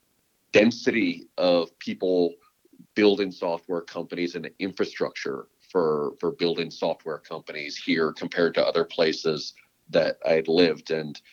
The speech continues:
you know, I had, you know, in many ways kind of argued until I was blue in the face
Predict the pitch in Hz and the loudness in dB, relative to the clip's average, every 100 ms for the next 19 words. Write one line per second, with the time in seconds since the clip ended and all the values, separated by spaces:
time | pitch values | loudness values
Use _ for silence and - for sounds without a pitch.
0 | _ - 80 80 - 92 90 101 85 - | _ -8 -6 -4 0 2 2 0 -2 -6
1 | - 87 92 80 80 90 95 117 107 92 | -18 -10 -8 -6 -6 -4 0 2 4 4
2 | 87 - 82 - 87 90 90 85 82 76 | 2 -2 -8 -4 -2 -2 -2 -6 -6 -14
3 | - 80 80 78 - 87 90 80 82 87 | -8 -4 -2 -2 -2 -2 -2 -4 -6 -8
4 | 78 - - | -8 -12 -18